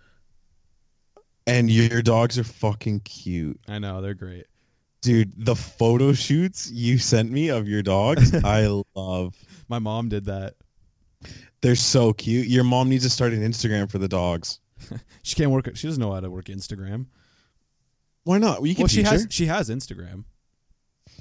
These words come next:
Speaker 1: Yeah, I follow her.
Speaker 2: Yeah. I don't know.
Speaker 1: Obviously.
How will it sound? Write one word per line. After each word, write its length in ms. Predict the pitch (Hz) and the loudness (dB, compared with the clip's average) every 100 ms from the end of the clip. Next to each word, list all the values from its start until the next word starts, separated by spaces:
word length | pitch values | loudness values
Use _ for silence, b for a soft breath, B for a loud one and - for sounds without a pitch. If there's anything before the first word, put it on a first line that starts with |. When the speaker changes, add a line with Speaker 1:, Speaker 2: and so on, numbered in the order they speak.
| B B - | B B 0
Speaker 1:
Yeah, 180 | 226 269 | 4 4
I 60 | |
follow 500 | - - 311 359 156 117 | 2 2 4 4 4 2
her. 180 | 104 95 _ | 0 -6 _
Speaker 2:
Yeah. 200 | - 117 98 | -8 -6 -6
I 60 | |
don't 20 | - _ _ _ _ _ _ _ _ _ _ _ _ _ _ _ _ | -10 _ _ _ _ _ _ _ _ _ _ _ _ _ _ _ _
know. 60 | 127 | -2
Speaker 1:
Obviously. 600 | 143 95 - 101 151 | 0 0 -4 -8 -10